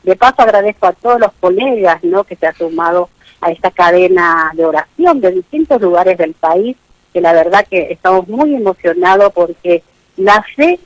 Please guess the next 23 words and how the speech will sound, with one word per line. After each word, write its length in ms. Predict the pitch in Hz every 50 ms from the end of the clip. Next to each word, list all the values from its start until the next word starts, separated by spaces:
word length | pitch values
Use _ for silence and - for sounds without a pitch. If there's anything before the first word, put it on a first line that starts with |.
| -
mueve 540 | 240 214 220 226 233 262 294 294 302 294 277 226
montaña 840 | 214 196 185 180 170 170 165 - - 147 139 139 139 143 143 143
y 100 | 156 160
las 140 | 165 165 156 _
oraciones 560 | - 170 165 160 160 - - 226 220 226 233 220
y 80 | 185
las 140 | 175 165 160
buenas 320 | 165 180 185 185 170 -
vibras 400 | - 202 220 220 220 233 233 226 - _ - _ _ _ _
también 460 | - 165 165 170 190 202 202 208 196 - -
llegan, 440 | - 214 202 185 170 165 156 156 156 _ _ _ _ -
aunque 240 | 151 165 160 160 156
ustedes 360 | 151 _ - 175 175 180 170
no 100 | 170 160
lo 120 | 156 151 151
crean, 320 | - 170 165 165 156 156 -
porque 180 | - - 165
son 160 | - 254 269
muchos 200 | 339 370 - 269
que 120 | - - 180
no 100 | 170 165
creen, 360 | - - 160 160 151 151 143
¿no? 240 | 156 180 196 262 294